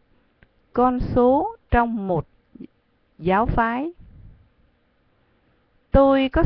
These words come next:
sinh hoa kết quả vì tôi làm chứng cho Chúa, hay tôi trở nên vô sinh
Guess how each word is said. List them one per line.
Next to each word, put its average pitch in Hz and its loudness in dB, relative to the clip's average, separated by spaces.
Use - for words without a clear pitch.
sinh 269 -2
hoa 262 -2
kết - -8
quả 180 -2
vì 185 -6
tôi 247 2
làm 190 -2
chứng 233 -6
cho 240 -4
Chúa, 254 -4
hay 269 0
tôi 294 2
trở 190 2
nên 262 -2
vô 262 2
sinh 262 -2